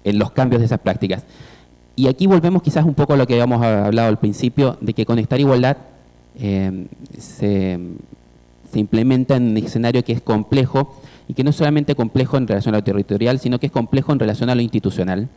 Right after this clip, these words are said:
y a lo institucional en relación a los pol-, a las políticas públicas. En este momento hay un, hay una focalización específica, em, en la implementación de políticas públicas que están buscando, eh,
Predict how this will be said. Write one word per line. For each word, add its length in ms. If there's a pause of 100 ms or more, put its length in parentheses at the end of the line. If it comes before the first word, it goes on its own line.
(420)
y 60
a 40
lo 60
institucional 600
en 120
relación 260
a 40
los 140
pol-, 160
a 80
las 100
políticas 320
públicas. 580
En 100
este 160
momento 400
hay 120
un, 200 (920)
hay 140
una 140
focalización 960
específica, 840 (160)
em, 540 (680)
en 100
la 40
implementación 480
de 80
políticas 440
públicas 720 (420)
que 80
están 240
buscando, 800 (1040)
eh, 220